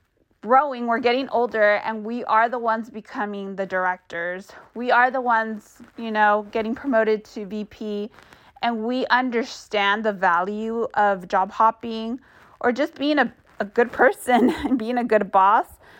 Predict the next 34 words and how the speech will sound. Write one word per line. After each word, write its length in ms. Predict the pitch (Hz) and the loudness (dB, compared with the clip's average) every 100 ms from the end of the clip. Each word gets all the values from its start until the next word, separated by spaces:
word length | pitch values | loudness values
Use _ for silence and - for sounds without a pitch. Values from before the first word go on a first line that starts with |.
| _ - | _ 4
that 120 | 254 | 4
I 80 | 262 | 4
think 280 | 269 294 | -2 -4
the 100 | 294 | -4
industry 640 | 285 226 240 - - 254 240 | -6 -4 -4 -8 -6 -6 -4
will 320 | 214 214 214 _ | 0 0 -2 _
change 680 | - 214 208 226 277 359 - - | -10 -6 -4 -2 -4 -4 -12 -8
and 280 | 226 226 | -4 -2
there'll 180 | 220 220 | 2 2
just 200 | 220 - | 2 -8
be 160 | 254 262 | -4 0
more 220 | 240 233 | 2 4
opportunity 920 | 226 233 214 - - 208 220 254 262 | 2 -2 -6 -6 -6 -4 -4 -4 -6
for 180 | 262 262 | -4 -8
people 580 | - 269 _ 277 294 330 _ _ _ _ _ _ _ - - | -6 -10 _ 2 2 -2 _ _ _ _ _ _ _ -8 0
that 340 | 247 294 294 | 2 4 0
if 120 | 320 - | -4 -6
you 140 | 214 | -2
job 260 | 190 185 190 | 2 2 4
hop, 260 | 220 220 - | 2 2 -2
I 140 | 190 | -4
really 300 | 190 185 180 | -2 -2 -2
don't 240 | - - | -6 -10
think 280 | - - - - | -12 -14 -16 -14
will 140 | 92 | -12
be 160 | 180 202 | -12 -14
such 360 | - - - - - _ _ | -12 -14 -14 -20 -20 _ _
a 40 | - | -14
big 280 | - 208 185 | -12 -14 -10
deal. 260 | - 220 - - | -8 -8 -10 -8
I 60 | |
think 340 | 240 240 226 - - _ - _ _ | -6 -6 -8 -14 -20 _ -20 _ _
your 140 | - 196 | -6 -6
character 800 | - - 208 202 - 185 185 | -2 2 2 0 -2 0 0